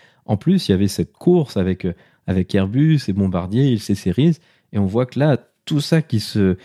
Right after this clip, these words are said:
qui se rajoute et qui, qui se, qui s'empile par-dessus, euh, Boeing, c'est, c'est, il faut reconnaître qu'ils étaient vraiment dans une,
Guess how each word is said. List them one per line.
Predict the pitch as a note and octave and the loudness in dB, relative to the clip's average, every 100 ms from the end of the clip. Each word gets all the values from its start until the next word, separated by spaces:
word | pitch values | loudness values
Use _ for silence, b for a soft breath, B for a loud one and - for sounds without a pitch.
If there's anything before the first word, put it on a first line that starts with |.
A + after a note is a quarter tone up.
| B _ | B _
qui | G2 | -8
se | G2 | -8
rajoute | - B2 A#2 B2 C#3 - | -4 -2 0 0 0 0
et | |
qui, | G2 - F#2 F2 | -2 0 0 0
qui | - | -2
se, | F#2 - F2 D#2+ - | -4 -4 -4 -2 -4
qui | - | -6
s'empile | F#2 A2 A#2 C3 | -2 -2 0 0
par-dessus, | A#2 G2+ F#2+ - G2+ F#2 | 0 -4 -4 -6 -2 -2
euh, | D#2+ _ | -4 _
Boeing, | - D3 | 2 2
c'est, | D#3+ - F2 F2 | 2 0 0 0
c'est, | - | -4
il | F#2+ | -6
faut | - | -6
reconnaître | - A2+ D#3 | -2 0 0
qu'ils | - G2 | 0 -2
étaient | E2+ G2 | 0 -2
vraiment | F#2+ G#2 C3+ | 0 0 0
dans | A#2 | 0
une, | F#2+ G2 | 2 0